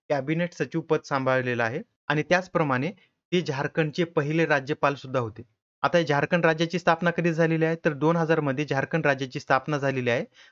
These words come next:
आणि स्थापनेनुसार हे कितवं राज्य होतं, तर अठ्ठावीसवं राज्य होतं.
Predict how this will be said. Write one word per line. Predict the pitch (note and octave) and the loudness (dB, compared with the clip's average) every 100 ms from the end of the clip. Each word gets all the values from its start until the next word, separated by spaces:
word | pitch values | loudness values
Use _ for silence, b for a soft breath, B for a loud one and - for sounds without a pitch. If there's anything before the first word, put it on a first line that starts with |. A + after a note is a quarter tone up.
| - | -2
आणि | D3 | -2
स्थापनेनुसार | D3+ C#3+ C3+ E3+ E3+ D3+ D3 | 2 2 2 0 0 0 0
हे | D3+ | 0
कितवं | D3 C#3 E3 | -2 0 2
राज्य | D#3+ C#3+ | 2 0
होतं, | C#3+ D3+ D3 | -4 -2 -2
तर | E3 | 0
अठ्ठावीसवं | - C#3 D3 D3+ - D3+ | 0 -2 -2 -2 0 2
राज्य | B2+ A#2 | 2 0
होतं. | C3 A#2+ D#3+ | -4 -4 -6